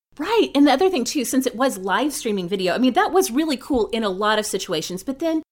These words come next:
like you said, some of it was just boring, and it would just go live video, just stretching on and on forever. And listen, I've done enough, like, Facebook Lives to know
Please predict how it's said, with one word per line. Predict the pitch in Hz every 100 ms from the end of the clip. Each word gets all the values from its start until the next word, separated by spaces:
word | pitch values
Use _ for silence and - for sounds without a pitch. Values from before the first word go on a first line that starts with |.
| _ _ _ -
like | 269 277
you |
said, | 262 247
some | - 311
of | 370
it | 370
was | 262 254
just | 254 -
boring, | 240 269 247 202
and | 190 220 208
it | 233
would | 226
just | 262 254
go | 247 226
live | 202 190 208 233
video, | 240 247 190
just | 196 -
stretching | - 185 190 196 -
on | 170 170 165
and | 147
on | 147
forever. | - 160 - 170 - 117 - _ -
And | 262
listen, | 277 277 190 -
I've | 302
done | 403 294
enough, | 185 185 220 311 -
like, | 202 190
Facebook | - 214 214 233 -
Lives | 170 175 190
to | - 185
know | 170 175 185